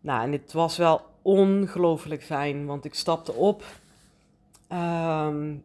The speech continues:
ja, een beetje, je kent allemaal dat gevoel, denk ik wel, dat je je kont in het zadel laat glijden.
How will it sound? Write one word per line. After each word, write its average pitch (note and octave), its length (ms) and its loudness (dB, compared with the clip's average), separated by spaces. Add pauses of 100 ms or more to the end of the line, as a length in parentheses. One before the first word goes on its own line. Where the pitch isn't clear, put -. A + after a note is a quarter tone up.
ja, D#3+ 240 4
een D#3+ 100 2
beetje, D#3 260 -2
je F3+ 100 -2
kent F3 240 -4
allemaal E3 420 2
dat D#3 140 0
gevoel, D3+ 280 -6
denk C#3 240 -2
ik - 60 -14
wel, C#3+ 180 -4
dat C#3+ 160 -6
je D3+ 180 -4
je C#3+ 160 -2 (120)
kont F#3+ 280 -4
in A#2+ 100 -8
het D3 140 -8
zadel F3 300 2
laat D3+ 260 -2
glijden. C#3 520 -4